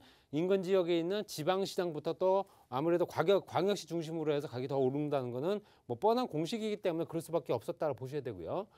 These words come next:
기타 지방, 나머지 지방, 이제 광역시를 뺀 나머지 지방 같은 경우는 거의 소폭 상승을 했다. 뭐 완만하게 상승했다 보시면 될 것 같아요. 그래서 오 개 광역시와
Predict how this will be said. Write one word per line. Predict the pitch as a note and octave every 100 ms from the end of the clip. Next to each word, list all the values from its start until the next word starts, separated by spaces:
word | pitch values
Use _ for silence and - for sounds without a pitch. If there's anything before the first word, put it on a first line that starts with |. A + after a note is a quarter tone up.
| - _ _
기타 | - - C#4+
지방, | - G#3+ A#3 A2+ - -
나머지 | C#3+ G3+ A#3+ C4+
지방, | - G#3 B3
이제 | F#3+ A3+
광역시를 | - D3+ G3+ A3+ C4 A#3+
뺀 | C#4
나머지 | G3 C#3 A3 A3+
지방 | - F#3+ A#3
같은 | A#3 A3
경우는 | G#3 F#3+ A#3+ B3+ - _
거의 | C#3 F3
소폭 | - B3 - C4+ -
상승을 | - B3+ B3 A#3 A3 G#3
했다. | G#3 E3 A2+ _ _ _ -
뭐 | D#3+ D#3
완만하게 | C3+ G3+ C4 C4 A#3
상승했다 | A#3 B3 A#3+ B3 A#3
보시면 | G3 E3 F3+
될 | F3
것 | F3
같아요. | D#3 D#3
그래서 | D#3+
오 | E3
개 | G#3 F#3+
광역시와 | F3+ G3+ F#3 G3+ A3 A3+